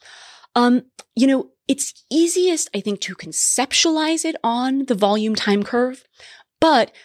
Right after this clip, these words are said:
the best way to look at it is actually on the flow time curve. So on the volume time curve, we talked about this. You know,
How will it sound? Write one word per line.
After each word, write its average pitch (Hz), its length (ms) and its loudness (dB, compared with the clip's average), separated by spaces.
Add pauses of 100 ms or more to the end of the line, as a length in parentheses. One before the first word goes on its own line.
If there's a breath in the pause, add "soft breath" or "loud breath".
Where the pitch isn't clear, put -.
the 208 80 0
best 247 240 -2
way 220 80 2
to 170 100 0
look 196 460 0
at - 160 -8
it - 260 -12 (300 loud breath)
is 202 100 0
actually - 360 -8
on - 100 -10
the - 60 -14
flow 226 340 2
time - 380 -10
curve. - 180 -20 (680 loud breath)
So 330 200 0
on 302 80 4
the 311 80 6
volume 370 400 2
time 214 260 0
curve, 147 380 -8 (400 loud breath)
we 233 80 4
talked - 220 -4
about - 240 -14
this. - 160 -8
You - 120 2
know, 220 140 2